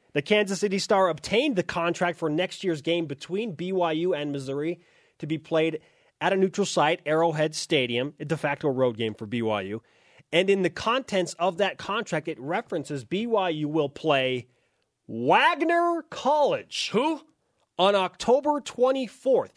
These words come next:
Speaker 1: Again, B Y U has not made this official. This is a report coming from the Kansas City Star, who obtained the contract for the game. But it says in there, B Y U will play Wagner. Okay, we know that Wagner is an F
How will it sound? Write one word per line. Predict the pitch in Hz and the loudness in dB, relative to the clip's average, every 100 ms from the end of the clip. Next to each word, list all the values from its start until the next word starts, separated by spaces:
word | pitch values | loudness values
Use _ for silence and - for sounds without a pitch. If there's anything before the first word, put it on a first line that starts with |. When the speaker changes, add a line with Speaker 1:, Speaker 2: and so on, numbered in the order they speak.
| - _ | -20 _
Speaker 1:
Again, | 190 233 175 | 2 2 2
B | 240 | 0
Y | 339 320 | 4 4
U | 285 | 4
has | 208 170 | 2 0
not | 202 247 196 | 0 0 0
made | 208 240 269 180 | 4 4 4 2
this | 208 - | 2 2
official. | 156 - 220 214 123 82 | -6 0 0 2 -2 -4
This | 143 170 | -6 -2
is | 214 165 | 0 0
a | |
report | 151 139 196 202 | 0 0 0 0
coming | 190 180 | -2 -4
from | - 151 | -4 -8
the | |
Kansas | 139 - 185 190 196 | -8 -6 -4 -4 -8
City | - 170 185 | -8 -6 -6
Star, | 180 - 185 110 98 127 _ _ _ _ _ _ | -8 -2 0 0 -2 -8 _ _ _ _ _ _
who | 190 | 2
obtained | 165 - - 196 208 196 | 2 -2 -2 0 0 -4
the | |
contract | - 180 165 - 160 - | -8 -6 -4 -4 -6 -2
for | 160 | -2
the | 170 | 0
game. | 147 110 120 131 _ _ _ - | 0 0 -4 -10 _ _ _ -2
But | 170 | 0
it | 196 | 0
says | - 240 233 196 | 0 2 0 0
in | 240 190 | 0 2
there, | 120 131 | -2 -2
B | 156 180 | -2 0
Y | 180 175 | 2 2
U | 170 170 | 0 -2
will | 165 | -4
play | 160 - 139 135 127 | -6 -6 -4 -4 -8
Wagner. | 117 151 147 127 90 - _ | -2 0 0 -4 -12 -14 _
Okay, | 185 | 0
we | 190 208 | 2 2
know | 202 240 311 | 4 4 4
that | 254 170 | 2 2
Wagner | 185 240 269 285 285 | 2 4 2 4 2
is | 170 180 | 2 2
an | 175 170 | 2 0
F | 214 285 | 2 4